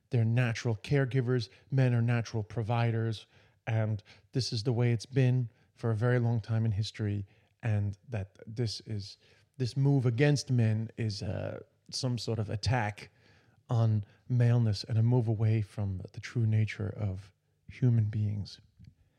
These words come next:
Um, and then there is all that is in between. And I, I really actually want to understand everybody's point of view, or certainly not,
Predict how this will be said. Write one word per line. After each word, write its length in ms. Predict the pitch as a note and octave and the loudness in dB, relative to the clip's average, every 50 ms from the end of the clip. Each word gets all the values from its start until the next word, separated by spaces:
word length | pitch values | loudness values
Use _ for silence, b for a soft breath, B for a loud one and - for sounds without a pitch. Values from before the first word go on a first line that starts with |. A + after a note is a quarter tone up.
| _ _ _ _ _ _ _ _ _ - - | _ _ _ _ _ _ _ _ _ -12 -6
Um, 460 | A2+ G2+ G2+ G2+ G2+ G2 G2 G2 G2 G2 _ _ _ _ _ _ _ _ _ _ _ _ _ _ _ - - _ _ _ | -4 -2 -2 0 0 -2 -2 -4 -6 -8 _ _ _ _ _ _ _ _ _ _ _ _ _ _ _ -20 -20 _ _ _
and 400 | - B2 A2+ A2+ G#2+ G#2 G2+ G2 - _ _ _ _ _ _ _ _ _ _ _ | 0 2 2 4 2 2 0 -4 -8 _ _ _ _ _ _ _ _ _ _ _
then 200 | B2 B2 A#2+ A#2+ | -2 0 2 2
there 140 | A#2 A#2 A2+ | 2 2 2
is 120 | A2+ G#2+ - - | 0 0 -2 -2
all 460 | - B2+ B2 C3+ C3+ C3+ C#3 C3+ A#2 - b b b b b b b b _ | 0 2 4 4 4 2 0 -2 -4 -8 b b b b b b b b _
that 140 | - B2 A2 | -2 0 2
is 200 | A#2+ A#2+ A2 G2+ | 2 0 0 -2
in 220 | - - A#2+ A#2 | -2 -2 -2 0
between. 480 | A2 G#2+ - - - A#2 G#2+ G#2 G#2+ A#2+ - - | -2 -2 -4 -4 -4 -2 -2 -2 -2 -4 -6 -2
And 100 | A2+ A#2 | 0 0
I, 120 | A2+ A2+ A2+ - _ b b b b b b b b b b b b b | 0 0 -2 -4 _ b b b b b b b b b b b b b
I 60 | - A#2+ | -2 0
really 420 | A#2+ A#2+ C3 E3 G#3 G3+ F3 C3 - | 0 4 4 4 4 4 2 0 0
actually 380 | C3 C3 C#3+ A2+ - - B2 | 0 0 0 0 -2 -2 -2
want 460 | A#2 A2 A#2+ C#3+ D3+ C3+ A2 G#2+ A2 - _ _ _ _ _ _ _ _ _ _ _ _ _ _ _ _ _ _ _ _ _ _ _ _ _ _ _ _ _ | 0 0 0 0 2 0 0 -2 -4 -6 _ _ _ _ _ _ _ _ _ _ _ _ _ _ _ _ _ _ _ _ _ _ _ _ _ _ _ _ _
to 320 | - - B2+ A#2 A2+ G#2+ G#2 - _ _ _ _ - | -4 0 0 2 0 0 -4 -10 _ _ _ _ -4
understand 880 | D3 D3+ D3+ D3 D3 C3 - - C#3+ C3+ B2+ B2+ B2 A#2+ A#2 A#2 G#2+ G#2+ - _ _ _ _ _ _ _ _ _ _ _ _ _ _ _ _ _ _ _ _ - | -2 0 0 2 0 0 -2 -2 -2 0 0 0 0 0 0 0 -2 -4 -8 _ _ _ _ _ _ _ _ _ _ _ _ _ _ _ _ _ _ _ _ -4
everybody's 460 | D3+ D#3 D#3 E3 C3 C#3+ C3 B2 G#2 | -4 -2 -2 -2 0 0 -2 -2 -4
point 280 | - - C3 C3 A2+ | -4 -4 -2 -2 -2
of 80 | B2 A2 | -2 -2
view, 180 | A2+ A#2+ A#2 - | -2 -2 -2 -2
or 140 | - - | -2 -4
certainly 300 | A2 - - E3+ - D#3+ | -4 -4 -4 -4 -2 -2
not, 140 | D#3 D3+ - | -2 -2 -2